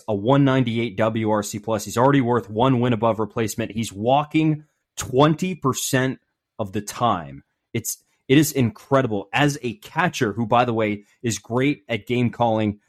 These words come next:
great at throwing out base runners, and is a good framer and good blocker as well.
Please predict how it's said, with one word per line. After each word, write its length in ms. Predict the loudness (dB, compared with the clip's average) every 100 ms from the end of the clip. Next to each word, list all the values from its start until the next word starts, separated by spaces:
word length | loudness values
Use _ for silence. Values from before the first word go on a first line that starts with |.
| _
great 280 | -2 4 4
at 140 | 4 0
throwing 360 | 2 2 2
out 180 | 0 -2
base 320 | -4 -4 -2
runners, 360 | 0 2 0 -2
and 100 | -4
is 80 | -4
a 60 | 0
good 260 | 2 2
framer 460 | 0 -2 0 2 0
and 180 | -2 0
good 240 | 0 0
blocker 500 | 0 0 -2 -4 -4
as 160 | -4 0
well. 280 | 0 -2